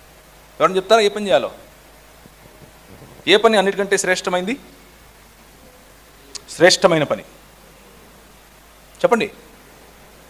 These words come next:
ఏంటి గొనుగుతున్నారు? ఏం చెప్పాలి? ఏం చెప్తే వీడు మళ్ళా మనల్ని ఏమడుగుతాడో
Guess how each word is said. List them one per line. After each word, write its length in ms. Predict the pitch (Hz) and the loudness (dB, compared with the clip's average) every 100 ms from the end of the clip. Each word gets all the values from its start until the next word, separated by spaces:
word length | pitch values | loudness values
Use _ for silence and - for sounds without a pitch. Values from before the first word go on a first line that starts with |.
| - - - - - - 139 | -20 -20 -20 -20 -20 -8 -2
ఏంటి 160 | 196 185 | -2 2
గొనుగుతున్నారు? 720 | 170 202 196 180 170 165 - - - - - - - - - - - | 0 0 2 2 2 -6 -20 -20 -20 -20 -20 -20 -20 -20 -20 -20 -2
ఏం 140 | 151 208 | 2 2
చెప్పాలి? 400 | 214 - 185 175 - - 175 | 2 2 0 -2 -8 -6 -2
ఏం 80 | 220 | 0
చెప్తే 320 | 220 220 208 | -2 2 4
వీడు 140 | 196 | 6
మళ్ళా 200 | 170 175 | 6 8
మనల్ని 340 | 185 180 175 165 | 8 6 4 4
ఏమడుగుతాడో 560 | 170 175 156 156 151 | 6 6 6 6 6